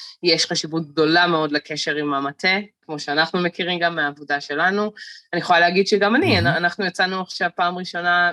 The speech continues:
Speaker 1: מסין מאז עשרים עשרים.
Speaker 2: אשכרה.
Speaker 1: אני חושבת שבריא יותר ביחסי עבודה לקיים, אה, מפגשים יותר תכופים, פנים מול פנים, עם כל היתרונות היחסיים של, אה, האונליין.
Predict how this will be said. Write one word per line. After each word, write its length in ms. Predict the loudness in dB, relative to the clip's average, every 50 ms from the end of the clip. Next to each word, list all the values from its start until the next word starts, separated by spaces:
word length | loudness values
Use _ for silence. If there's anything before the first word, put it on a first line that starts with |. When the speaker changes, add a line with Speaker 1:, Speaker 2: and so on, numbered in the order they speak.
| -2
Speaker 1:
מסין 420 | -8 -14 -14 -10 -8 -6 -6 -6 -4
מאז 300 | -2 0 0 -2 -2 -4
עשרים 360 | -10 -12 -10 -6 -6 -6 -4
עשרים. 480 | -6 -6 -4 -2 0 0 0 -2 -4 -8 _ -6 -4 -2
Speaker 2:
אשכרה. 380 | -2 -2 -2 -2 -2 -2 -2 -4 -6 -10 _ _ _ -8
Speaker 1:
אני 100 | -8 -6
חושבת 180 | -2 -2 0 2
שבריא 500 | 2 2 2 2 0 0 2 4 2 2
יותר 440 | 2 2 2 2 2 2 0 -2 -8 _ _
ביחסי 460 | -2 0 0 0 -2 -6 -6 0 2
עבודה 460 | 4 4 2 2 -2 0 2 4 4 4
לקיים, 640 | 4 2 -2 -4 -2 0 0 2 0 0 -2 -2
אה, 180 | -2 -2 -4 -4 -6
מפגשים 520 | -10 -12 -10 -4 -2 -2 0 2 2 2 2
יותר 300 | 0 0 0 0 0 -2
תכופים, 540 | -4 -10 -18 _ _ -6 -4 -4 -4 -4 -4 -2
פנים 240 | 0 2 2 2
מול 180 | 2 2 0 0 0
פנים, 280 | 0 0 2 2 4
עם 120 | 2 0 0
כל 240 | 2 2 4 4 4
היתרונות 600 | 2 0 -2 -4 -4 -2 0 0 0 0 0 0
היחסיים 640 | -2 -2 -2 -6 -12 -12 -10 -8 -6 -6 -6 -6
של, 280 | -6 -6 -8 -6 -6 -4
אה, 380 | -4 -4 -4 -4 -4 -6 -6 -8 -4 0 2 4
האונליין. 460 | 4 4 4 4 2 2 0 -2 -6